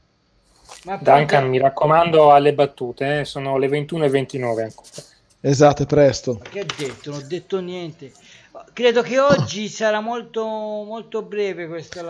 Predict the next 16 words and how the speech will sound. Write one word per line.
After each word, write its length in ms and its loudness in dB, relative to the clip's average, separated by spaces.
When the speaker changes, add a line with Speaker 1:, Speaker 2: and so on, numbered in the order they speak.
Speaker 1:
live, 220 -14
eh, 60 -16
ragazzi, 460 -20
perché 200 -4
Speaker 3:
Allora. 520 8
Speaker 1:
le 180 2
rubriche 1160 0
non 200 -10
è 100 -6
che 160 -14
ce 140 -8
l'abbiamo 320 -6
Speaker 3:
So-, 220 2
Speaker 1:
tante. 140 -6
Speaker 3:
sono 360 2
poche. 960 4